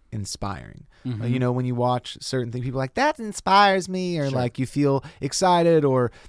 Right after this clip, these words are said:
Speaker 1: or jealous or competitive or excited or all sorts of things. This genuinely inspired me. I,
Speaker 2: Yeah.
Speaker 1: I, I felt, I felt invigorated and,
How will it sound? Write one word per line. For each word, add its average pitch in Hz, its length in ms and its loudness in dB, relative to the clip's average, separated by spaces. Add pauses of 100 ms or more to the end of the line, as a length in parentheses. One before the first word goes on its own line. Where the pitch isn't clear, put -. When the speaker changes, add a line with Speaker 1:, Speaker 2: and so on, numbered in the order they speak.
(100)
Speaker 1:
or 120 140 -2
jealous 170 560 2 (160)
or 123 160 -4
competitive 165 640 2 (220)
or 120 340 0
excited 165 640 -2 (140)
or 135 160 0
all 175 120 2
sorts 170 240 -2
of 143 60 -14
things. 156 180 -6
This 160 180 -4 (180)
genuinely 123 920 -2 (460)
inspired 117 640 0
me. 110 320 -10
I, 120 120 -4
Speaker 2:
Yeah. 90 120 -4
Speaker 1:
I, 104 200 -4
I 113 40 -2
felt, 117 440 -2 (100)
I 113 140 -6
felt 113 420 -8 (500)
invigorated 139 1300 0 (300)
and, 113 520 -4